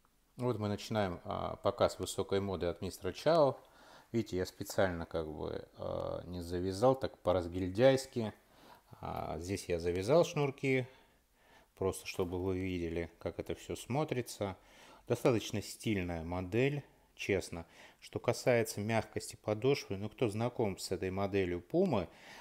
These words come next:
а, то все великолепно понимают, что обувь в меру мягкая, в меру комфортная. М, никаких нареканий на эту подошву у меня нету.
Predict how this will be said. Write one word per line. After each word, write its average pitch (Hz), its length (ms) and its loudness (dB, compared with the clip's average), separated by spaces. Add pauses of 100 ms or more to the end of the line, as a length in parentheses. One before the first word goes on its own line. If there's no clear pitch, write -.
(120)
а, 85 1400 2
то 110 280 0 (200)
все 123 160 2
великолепно 110 560 2
понимают, 110 400 -4
что 90 400 -2
обувь 104 420 -2 (540)
в 90 260 -2
меру 107 380 2
мягкая, 90 840 2 (220)
в 92 140 -6
меру 98 340 2
комфортная. 95 1120 -2 (280)
М, 95 460 -8 (800)
никаких 120 420 0
нареканий 113 540 2
на 98 160 0
эту 104 160 -4
подошву 101 600 0
у 90 60 -4
меня 95 360 -4
нету. 98 800 -4